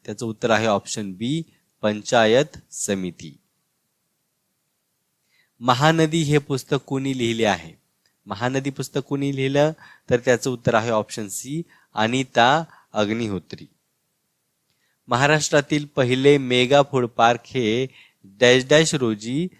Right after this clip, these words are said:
सातारा येथे स्थापित केले गेले, बनवले गेले. तर त्याचं उत्तर आहे आठ मार्च दोन हजार अठरा.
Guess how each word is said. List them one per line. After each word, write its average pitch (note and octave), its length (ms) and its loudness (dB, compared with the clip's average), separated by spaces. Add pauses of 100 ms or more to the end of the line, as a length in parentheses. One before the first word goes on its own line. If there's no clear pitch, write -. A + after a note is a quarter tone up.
(160)
सातारा C#3+ 600 4
येथे B2+ 300 0
स्थापित A#2 360 -6 (120)
केले A#2 220 -2
गेले, A#2 320 -2 (280)
बनवले G#2+ 560 -2 (360)
गेले. F#2+ 320 -2 (280)
तर A2+ 60 -2
त्याचं A2+ 320 -2
उत्तर A2+ 260 -6
आहे A#2+ 320 0 (280)
आठ B2 420 2
मार्च A2+ 480 -2
दोन G#2 280 -8
हजार G#2 440 -2 (300)
अठरा. - 440 -6